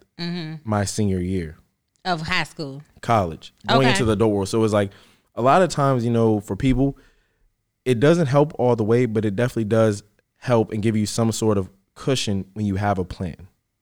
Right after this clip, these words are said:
Speaker 1: Uh, yeah, that was gonna be a part of my advice.
Speaker 2: Mm-hmm.
Speaker 1: You need to have a plan. If you're in school right now, <clears throat> if you're in school and you're listening to this podcast, I really hope that you take a lot of gems from today, 'cause I know we're gonna cover a lot.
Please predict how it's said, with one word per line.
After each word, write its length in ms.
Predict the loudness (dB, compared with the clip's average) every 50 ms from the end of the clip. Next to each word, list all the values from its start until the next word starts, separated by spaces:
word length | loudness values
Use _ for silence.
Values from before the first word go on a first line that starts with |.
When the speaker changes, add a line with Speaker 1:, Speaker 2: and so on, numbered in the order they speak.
| _ _ _ _ _ _ _
Speaker 1:
Uh, 380 | 0 2 2 4 4 4 2 0
yeah, 340 | 0 -2 -2 0 0 0 0 0
that 180 | -2 -2 -2
was 160 | -2 -2 -2
gonna 200 | -2 0 0 -2
be 180 | -2 -2 -2 -2
a 60 | -2
part 200 | -2 -4 -4 -4
of 80 | -4 -6
my 160 | -6 -6 -8 -8
advice. 420 | -8 -6 -6 -6 -6 -8 -10 -12 -14
Speaker 2:
Mm-hmm. 300 | -8 -4 -2 -2 0 0
Speaker 1:
You 200 | 0 0 0 -2
need 320 | -2 -4 -4 -4 -4 -6
to 120 | -6 -6 -4
have 200 | -4 -4 -4 -4
a 60 | -8
plan. 360 | -8 -8 -6 -4 -4 -4 -6
If 100 | -6 -4
you're 160 | -2 -2 -2
in 160 | -2 -2 -4 -4
school 340 | -6 -6 -6 -4 -4 -2
right 200 | -2 -2 -2 -2
now, 360 | -2 -2 -2 -2 -2 -4 -6 -8 -12 _ -20 -18 -16 -16 -18 -18 -20
<clears throat> 520 | _ _ _ _ _ _ _ _ _ _ -10
if 100 | -6 -4
you're 140 | -2 0 0
in 140 | 0 0 -2
school 300 | -4 -4 -4 -2 0 0
and 100 | 0 0
you're 140 | 0 0
listening 380 | -2 -4 -4 -4 -6 -6 -6 -6
to 120 | -4 -4 -6
this 160 | -6 -6 -8
podcast, 600 | -6 -4 -2 0 0 -2 -2 -2 -2 -2 -4 -4 -4
I 80 | -6 -6
really 320 | -4 -4 -4 -4 -4 -4
hope 280 | -4 -4 -6 -6 -8 -8
that 180 | -10 -10 -10
you 60 | -10 -12
take 340 | -10 -6 -6 -4 -4 -6 -6 -8
a 80 | -6
lot 180 | -4 -4 -4 -6
of 80 | -6
gems 320 | -8 -8 -8 -10 -10 -12 -12
from 160 | -14 -14 -12
today, 320 | -12 -12 -12 -10 -10 -12
'cause 180 | -12 -12 -12 -12
I 60 | -10
know 160 | -10 -10 -10
we're 120 | -10 -10 -12
gonna 200 | -12 -12 -12 -10
cover 240 | -8 -8 -8 -8 -8
a 80 | -8
lot. 300 | -6 -6 -6 -6 -8 -12